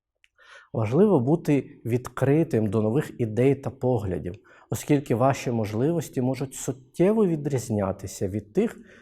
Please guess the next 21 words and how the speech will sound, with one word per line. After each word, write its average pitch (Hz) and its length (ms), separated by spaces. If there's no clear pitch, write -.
які 151 260
були 143 340
ще - 280
до 107 220
загострення. 95 840
І 220 100
четверте. - 640
Залучайте 135 800
родину 123 520
та 123 160
близьких. - 760
Діліться 165 600
з 147 140
ними 170 300
своїми 143 420
почуттями, 117 800
дозволяйте 135 760
їм 151 120
турбуватися 139 800
про - 180
себе, 95 420